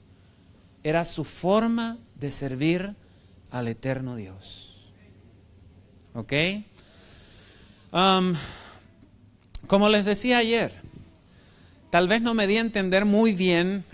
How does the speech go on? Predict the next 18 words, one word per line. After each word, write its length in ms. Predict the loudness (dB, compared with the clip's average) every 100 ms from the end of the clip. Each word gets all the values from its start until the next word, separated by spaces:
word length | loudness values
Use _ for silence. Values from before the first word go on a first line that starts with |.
| -4
en 180 | -2
qué 100 | 0
es 60 | -2
lo 140 | -2
que 100 | 0
íbamos 300 | 0 2 0
a 40 | 0
hablar 360 | 2 2 2 0
hoy, 380 | 2 2 -2 -8
porque 200 | -8 -4
después 280 | -4 -2 -4
meditaba 400 | -2 -2 -2 -2
un 100 | -4
poquito 340 | -8 -8 -4
las 140 | -4 -4
palabras 440 | -6 -4 -4 -6
que 140 | -4
dije. 280 | -6 -6 -10